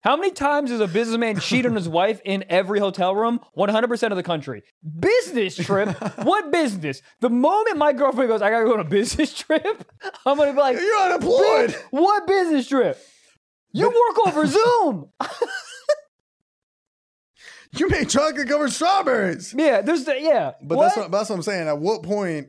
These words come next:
Speaker 2: is it, how often do you think somebody who's in, uh, housekeeping touches cum on accident? Like, they go to move a blanket and they're like, "God damn it."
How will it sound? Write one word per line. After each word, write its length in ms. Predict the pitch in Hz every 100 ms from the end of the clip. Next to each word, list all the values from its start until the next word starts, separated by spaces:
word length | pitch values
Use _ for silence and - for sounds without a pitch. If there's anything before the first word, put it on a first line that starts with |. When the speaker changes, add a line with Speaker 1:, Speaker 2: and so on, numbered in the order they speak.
| -
Speaker 2:
is 180 | 151 143
it, 240 | 143 135 _ _ _ _ _ _ _ -
how 200 | 202 254
often 360 | 220 185 185
do 60 | 170
you 60 | 160
think 380 | 170 151 139 - _ _ _ _ _ _ _ _ _ _ _ _
somebody 280 | - 170 165
who's 180 | 160 143
in, 240 | 131 117
uh, 200 | - 123
housekeeping 680 | 127 147 143 143 127 117 101
touches 380 | - 135 135 113
cum 280 | - 120 110
on 100 | 104
accident? 480 | 101 117 - - - _ _ _ _ - _
Like, 160 | 160 180
they 100 | 185
go 140 | 190
to 100 | 175
move 300 | 160 160 170
a 60 | 160
blanket 380 | 151 151 160 170
and 80 | 139
they're 60 |
like, 260 | 131 120 - -
"God 160 | 165 123 _ _ _ -
damn 320 | - 190
it." 120 | 131